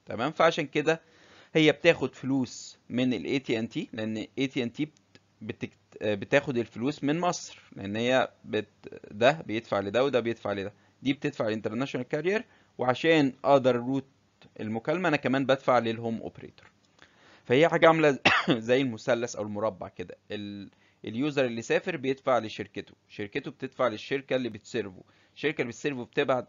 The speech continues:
تدفع للانترناشونال كارير، والانترناشونال كارير يدفع للشركه الاساسيه. تمام؟ طيب الكلام ده بيحصل ازاي؟ عن طريق حاجه مثلًا يعني اي تي ان تي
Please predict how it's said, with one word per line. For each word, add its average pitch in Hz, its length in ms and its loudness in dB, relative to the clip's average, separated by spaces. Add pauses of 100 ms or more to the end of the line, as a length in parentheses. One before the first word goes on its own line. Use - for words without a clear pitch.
(240)
تدفع 147 340 -2
للانترناشونال 123 580 -6
كارير، 175 220 -2
والانترناشونال 127 580 -4
كارير 123 380 0 (380)
يدفع 117 500 0 (140)
للشركه 110 1120 -4 (140)
الاساسيه. - 560 -8 (800)
تمام؟ 135 340 -2 (480)
طيب 123 280 4
الكلام 139 420 0
ده 180 80 6
بيحصل 175 380 0
ازاي؟ 156 600 2
عن 135 240 0
طريق 151 320 0
حاجه 143 380 4
مثلًا 117 480 0
يعني 110 340 -6
اي 156 100 0
تي 151 160 -4
ان 120 120 -4
تي 131 360 -4